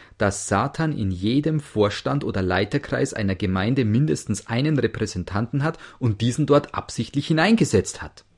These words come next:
Der Mann sah mich ganz seltsam an, weil er es gerade mit einem Leiterkreis zu tun hatte, auf den genau diese Beschreibung zutraf.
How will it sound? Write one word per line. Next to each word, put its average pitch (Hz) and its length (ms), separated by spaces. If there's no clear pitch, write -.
Der 92 100
Mann 92 200
sah 98 140
mich 98 160
ganz 92 260
seltsam 104 440
an, 110 280
weil 95 300
er 120 280
es - 320
gerade 110 460
mit 113 180
einem 110 220
Leiterkreis 107 680
zu - 120
tun 139 340
hatte, - 280
auf - 120
den 110 240
genau 110 320
diese 101 240
Beschreibung 107 480
zutraf. - 540